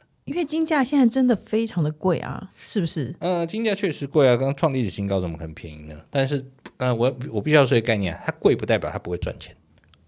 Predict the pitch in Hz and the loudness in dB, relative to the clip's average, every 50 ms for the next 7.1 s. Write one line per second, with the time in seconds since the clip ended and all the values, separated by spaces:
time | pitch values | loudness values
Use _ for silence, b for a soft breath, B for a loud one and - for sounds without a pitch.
0 | _ - - 117 123 127 95 82 80 104 95 85 - - 90 - - - - - | _ -2 -2 0 2 2 0 0 0 -2 -2 -2 -4 -8 -12 -14 -16 -12 -4 0
1 | 175 165 - - - 190 131 - 127 123 - - - - 92 - - - - - | 2 2 2 2 2 2 2 2 0 -2 -2 -6 -6 -6 -10 -8 -10 -14 -14 -14
2 | - b b b b b 147 151 147 143 139 123 127 135 131 123 123 117 104 101 | -16 b b b b b 0 2 2 2 0 0 -4 -4 -4 -4 -4 -4 -4 -2
3 | 104 107 117 113 101 - 101 92 92 - - - - 113 92 82 - - 117 113 | -2 -2 -2 -2 -2 -4 -4 -4 -6 -8 -12 -12 -6 -4 -4 -4 0 0 2 2
4 | 101 90 90 95 90 85 92 85 76 76 - - - - - - 185 262 277 214 | 2 -2 -2 -4 -4 -4 -4 -6 -6 -8 -12 -14 -14 -8 0 2 2 2 2 2
5 | - 185 190 220 220 208 196 196 196 190 190 - - - - - - - 202 - | 4 4 4 6 4 4 4 2 2 2 2 2 0 0 -2 -14 -16 -18 -18 -20
6 | _ _ _ - - - 101 98 107 113 120 120 120 120 123 120 - 131 - 784 | _ _ _ -18 -10 -4 -2 -2 0 2 0 0 0 -2 -2 -4 -4 -2 -4 -4
7 | - - | -4 -4